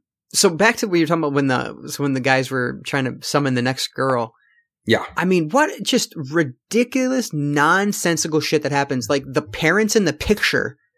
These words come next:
Speaker 1: start dancing. Uh, the girl playing the piano gets stripped down.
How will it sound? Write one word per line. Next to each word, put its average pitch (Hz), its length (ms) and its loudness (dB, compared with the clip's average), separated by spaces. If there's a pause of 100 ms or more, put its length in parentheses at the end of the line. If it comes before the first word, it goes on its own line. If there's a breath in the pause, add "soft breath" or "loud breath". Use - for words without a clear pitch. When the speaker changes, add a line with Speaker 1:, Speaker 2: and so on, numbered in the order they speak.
(160)
Speaker 1:
start 165 400 0
dancing. 147 640 0 (460)
Uh, 139 280 4
the 151 140 2
girl 185 300 2
playing 190 280 2
the 156 60 2
piano 175 300 0
gets 151 200 0
stripped - 380 0
down. 156 480 0